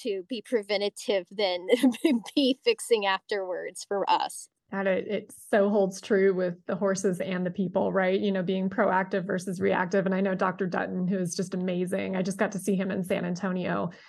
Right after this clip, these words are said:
Speaker 2: incredible veterinarian. Um, and he is real big on that, you know, being proactive and hoping to, uh, prevent,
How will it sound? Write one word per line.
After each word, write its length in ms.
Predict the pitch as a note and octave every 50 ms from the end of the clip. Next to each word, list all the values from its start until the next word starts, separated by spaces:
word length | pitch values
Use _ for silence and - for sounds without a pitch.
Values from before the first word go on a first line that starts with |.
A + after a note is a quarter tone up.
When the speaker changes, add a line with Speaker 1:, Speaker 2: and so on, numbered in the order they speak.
| - _ -
Speaker 2:
incredible 520 | - G#3 G3+ G#3 - D4 C4 B3 A3 B3 A3
veterinarian. 760 | G3+ G#3 G3 F#3 F3+ F3 E3+ E3+ E3+ E3+ F3 F3 E3+ E3+ F3
Um, 500 | - - F#3 F3+ E3 E3 E3 E3+ D#3+ -
and 160 | - F#3 F#3
he 220 | F3 G#3+ G#3+ F#3+ F3
is 160 | F3+ D#3 D#3+
real 140 | F3 E3 D#3
big 180 | E3 E3 E3
on 160 | E3 E3 F3 -
that, 300 | - B2 A#2 - - F3
you 80 | F3 E3
know, 160 | D#3+ - -
being 300 | D#3 F3+ F3 F3 E3+ E3+
proactive 680 | - F#3+ F3 F3 E3 D#3+ E3 E3+ - F3+ E3+ E3+ E3
and 240 | E3+ E3 E3 E3+ E3 - - - - - _
hoping 360 | - A#3 G#3 G#3 G3+ F#3+ F#3+
to, 280 | F#3+ F#3+ A3 F#3+ F3 E3+
uh, 200 | E3 E3 E3+ E3
prevent, 640 | E3 - - C4 C#4 G4+ F4+ - - - - - -